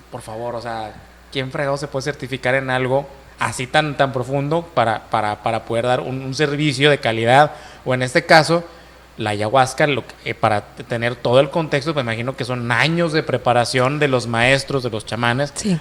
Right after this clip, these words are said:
Speaker 1: para poder llevar una ceremonia como se debe de llevar.
Speaker 2: Y también es escoger bien al maestro, o sea, para si a alguien le interesa esta experiencia, es escoger bien al maestro, o sea, ver la trayectoria. Eh, una de las cosas que sí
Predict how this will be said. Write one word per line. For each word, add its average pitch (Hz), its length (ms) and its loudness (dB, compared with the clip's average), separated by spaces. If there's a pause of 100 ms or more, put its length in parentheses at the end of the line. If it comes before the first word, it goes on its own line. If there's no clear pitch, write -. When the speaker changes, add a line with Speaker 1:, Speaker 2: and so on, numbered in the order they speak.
Speaker 1:
para 127 220 6
poder 127 180 2
llevar 139 220 6
una 143 140 2
ceremonia 127 580 -2
como 107 200 -6
se 101 120 -6
debe 104 180 -2
de 101 120 -6
llevar. 139 280 0 (440)
Speaker 2:
Y 220 140 2
también 240 460 4
es - 160 -2
escoger 240 480 0
bien 214 400 0
al 226 220 4
maestro, 190 580 0
o 233 60 -2
sea, 180 180 -2
para 180 360 4
si 190 200 0
a 185 80 6
alguien 208 220 2
le 214 60 2
interesa 180 520 0
esta 196 520 0
experiencia, 180 680 -2
es 185 140 -4
escoger 190 400 -2
bien 196 160 2
al 202 100 2
maestro, 170 600 -2
o - 120 -8
sea, 170 400 4 (340)
ver 196 160 6
la 220 100 6
trayectoria. 190 1080 4 (520)
Eh, 185 500 2
una 233 260 4
de 269 80 4
las 190 200 0
cosas 202 340 -2
que 202 120 -6
sí 214 220 -4